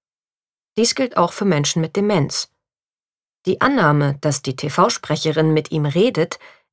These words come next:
ist also ein Versuch des Demenzbetroffenen, sich zu erklären, was er sieht und hört.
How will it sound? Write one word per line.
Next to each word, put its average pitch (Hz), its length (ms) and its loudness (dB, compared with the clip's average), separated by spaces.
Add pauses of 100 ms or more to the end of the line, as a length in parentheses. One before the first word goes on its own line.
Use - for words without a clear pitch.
ist - 220 0
also 202 180 2
ein 180 160 2
Versuch 165 560 -2
des 185 200 -4
Demenzbetroffenen, 196 1080 -2
sich 151 280 -4
zu - 200 -6
erklären, 160 840 -2
was 165 160 -2
er 208 140 -4
sieht 147 260 -4
und 190 240 -4
hört. 180 340 -4